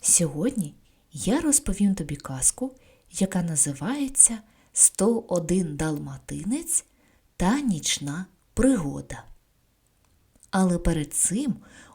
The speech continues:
обов'язково підпишись на мій канал, щоб не пропускати нові казочки. Далматинці, Понго і Петіта та їхні п'ятнадцять цуценят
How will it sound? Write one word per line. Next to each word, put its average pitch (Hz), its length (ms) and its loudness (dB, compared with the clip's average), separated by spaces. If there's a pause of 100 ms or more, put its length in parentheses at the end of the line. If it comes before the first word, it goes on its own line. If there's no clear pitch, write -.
обов'язково 170 840 2
підпишись - 600 -2
на 160 80 -2
мій 156 200 -4
канал, 147 460 -8 (480)
щоб - 400 2
не 254 120 4
пропускати 180 880 -4 (440)
нові 190 600 4 (200)
казочки. 202 680 -4 (1800)
Далматинці, 160 1000 -2 (380)
Понго 202 640 2
і 170 100 -4
Петіта 262 680 -6 (380)
та 233 100 2
їхні 233 420 2
п'ятнадцять 214 760 0
цуценят 180 680 -4